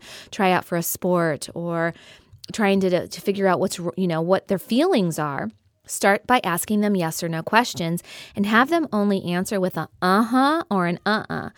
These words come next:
So, you know, if you have a son, "Are you a boy?" "Uh-huh." "Are you ten?"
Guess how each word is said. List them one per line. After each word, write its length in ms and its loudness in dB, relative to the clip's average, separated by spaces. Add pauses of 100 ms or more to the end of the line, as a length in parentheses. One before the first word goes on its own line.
(300)
So, 380 6
you 160 0
know, 100 0
if 100 -4
you 60 2
have 80 0
a 40 2
son, 480 2
"Are 180 0
you 240 4
a 60 8
boy?" 500 2 (180)
"Uh-huh." 640 -2 (500)
"Are 260 4
you 960 2 (160)
ten?" 500 0